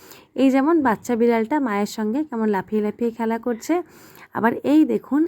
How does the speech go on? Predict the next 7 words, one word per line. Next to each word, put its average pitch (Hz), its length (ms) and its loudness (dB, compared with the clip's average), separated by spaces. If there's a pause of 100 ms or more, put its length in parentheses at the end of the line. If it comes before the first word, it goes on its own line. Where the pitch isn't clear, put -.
আম 185 260 -4
গাছের 175 400 -6
ডালে 175 420 0 (380)
একটা 180 300 -4
পায়রা 180 540 0
বসে 185 360 -2
আছে 262 400 2